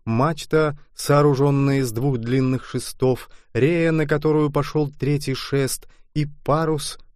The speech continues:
сшитый из одеял. Верёвок было пущено в дело предостаточно, словом, плот был сработан на славу. В шесть часов профессор дал знак к отплытию.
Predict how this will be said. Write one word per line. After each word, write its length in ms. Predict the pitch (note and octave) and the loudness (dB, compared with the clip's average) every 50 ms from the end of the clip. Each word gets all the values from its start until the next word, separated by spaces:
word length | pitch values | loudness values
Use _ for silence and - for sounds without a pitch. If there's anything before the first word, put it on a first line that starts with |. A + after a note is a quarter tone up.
| _ | _
сшитый 460 | _ - - C#3 C#3+ C#3+ C#3+ - C3+ | _ -6 -2 -2 -2 -2 -2 -2 -2
из 240 | C3+ - - B2 A2+ | -2 -2 -4 -2 -2
одеял. 500 | B2+ B2 A#2+ C3+ C3 G#2+ G2 D#2+ - - - - - _ _ _ _ _ _ _ - | -2 -2 -2 -4 -4 -4 -4 -6 -6 -8 -14 -20 -20 _ _ _ _ _ _ _ -8
Верёвок 480 | G#2 G#2 B2 C3+ E3+ F3 E3 E3 D3 | 0 0 2 4 4 4 2 2 0
было 240 | C3 C#3 D#3 D3+ D3 | 2 2 2 2 2
пущено 560 | D3 - - F3 E3 - - D3+ D3 D3 C#3+ | 0 0 -4 -4 -4 -2 -2 0 2 2 2
в 100 | C3 B2+ | 2 0
дело 280 | A2+ C3+ D#3 D3+ D3 C#3+ | -2 -2 0 0 0 0
предостаточно, 960 | D3 C#3 C3+ C3+ C#3+ C#3+ - - E3 D3+ B2+ A#2 - - - A#2 A2 A2+ - - - - - - _ _ _ | 0 -2 -2 -2 -2 -4 -2 -2 -2 -2 -2 -4 -8 -4 -4 -2 -2 -2 -4 -8 -18 -20 -20 -20 _ _ _
словом, 520 | - B2 B2+ D#3 E3 D#3 D#3+ D3+ D3 C#3 D3 | -2 4 4 4 6 6 4 4 2 0 -2
плот 440 | - C3 B2 B2 D3+ F3 F3+ D3+ C#3+ | -2 0 2 2 4 2 2 0 -2
был 260 | C3 C3 D#3 D#3+ D3 | 0 0 0 0 -2
сработан 760 | - - C3 B2+ B2+ B2 G#2+ A#2 C3+ C3 - C3+ B2+ B2 B2 | -4 -4 -2 0 0 0 0 -2 -4 -4 -2 -2 -2 0 0
на 100 | B2 B2 | 0 -2
славу. 500 | A#2+ - - - G2+ F#2+ E2+ D#2+ - - - - _ _ _ _ _ _ _ _ _ _ _ _ | -4 -6 -8 -6 -6 -6 -6 -8 -12 -16 -20 -20 _ _ _ _ _ _ _ _ _ _ _ _
В 60 | _ - | _ 0
шесть 200 | C3+ C3+ C3 - | 0 0 0 -2
часов 460 | C3+ B2 - - E3+ F3 C#3+ - - - _ _ _ _ _ _ | -6 -4 -2 0 0 0 -2 -4 -16 -20 _ _ _ _ _ _
профессор 500 | - B2 B2 - - F#3 E3 - E3+ D#3+ D3+ | 2 2 2 2 2 -2 0 2 2 2 4
дал 220 | C3+ D3+ D#3+ E3 | 4 4 4 4
знак 380 | D3+ C#3 C3+ C#3+ D#3 D3+ D3 - | 2 2 0 0 0 0 -4 -4
к 60 | - | -6
отплытию. 640 | D3 C#3+ - - C#3 C3+ A2 F#2 - F#2+ E2+ D#2 | -6 -6 -4 -6 -4 -4 -4 -4 -4 -8 -8 -10